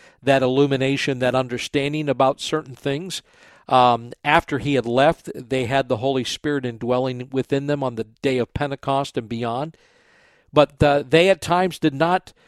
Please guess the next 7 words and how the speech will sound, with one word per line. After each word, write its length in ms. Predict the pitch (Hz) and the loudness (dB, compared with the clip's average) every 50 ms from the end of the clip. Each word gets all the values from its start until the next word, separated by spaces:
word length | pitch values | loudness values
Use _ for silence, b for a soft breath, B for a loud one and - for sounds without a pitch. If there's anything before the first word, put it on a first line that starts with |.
| b b b b b | b b b b b
understand 720 | 165 175 175 165 175 151 - - - 185 196 220 233 220 165 | 2 2 2 2 -2 -4 -4 -2 0 0 2 2 -2 -4 -8
things. 580 | - - 107 85 - - - - - - - - _ _ _ _ _ _ _ _ | -8 -8 -8 -8 -8 -14 -18 -16 -14 -14 -14 -16 _ _ _ _ _ _ _ _
Uh, 160 | - 127 123 | -2 -2 0
they 160 | 117 135 135 | 2 0 0
tried 380 | - - - 165 170 170 165 139 | 0 0 2 4 4 4 4 2
to 40 | 139 | -2
fleshly 680 | - - - 170 190 190 180 - - - 120 95 82 | -4 -4 0 2 2 2 2 0 -4 -8 -10 -12 -14